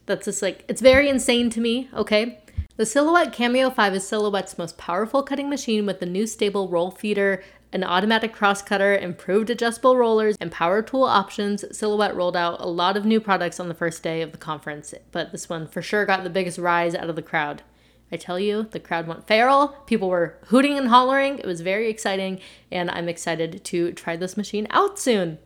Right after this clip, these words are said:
And Mimic Vinyl wants everybody to have a chance to try these cool new machines as well, so they are offering all my listeners a free twelve pack of vinyl to all customers who use my link. So if you go to mimic vinyl dot com slash wanna chat and buy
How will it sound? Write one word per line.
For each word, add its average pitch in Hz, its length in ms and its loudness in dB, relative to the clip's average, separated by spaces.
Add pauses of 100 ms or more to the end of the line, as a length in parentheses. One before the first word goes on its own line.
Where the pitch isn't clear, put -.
(320)
And 196 220 -2
Mimic 247 320 -2
Vinyl 196 300 2
wants 180 220 -6
everybody 202 460 -4
to 247 120 -4
have 240 120 -8
a 220 60 -4
chance 190 340 -10
to 190 80 -10
try 180 200 -6
these 170 160 -6
cool 190 180 -6
new 214 80 0
machines 254 400 -4
as 285 140 -6
well, 240 280 0 (160)
so - 140 -8
they 185 140 0
are 180 120 -2
offering 185 440 -2
all 196 140 0
my 247 120 -2
listeners 220 540 -2 (180)
a 180 140 -4
free 240 340 -4
twelve 226 380 -4
pack 269 240 0
of 240 80 -2
vinyl 233 400 -2 (180)
to - 100 -12
all 190 180 -2
customers 190 500 -4
who 185 100 -6
use 165 240 -4
my 160 80 -8
link. - 380 -16
So - 180 -2
if - 180 -10
you 180 60 -2
go 175 80 -2
to 160 80 -4
mimic 185 320 -6
vinyl 247 260 0
dot 233 220 -2
com 202 260 0
slash 170 400 -6
wanna 170 280 -4
chat 214 360 2 (400)
and 175 160 -4
buy 170 440 0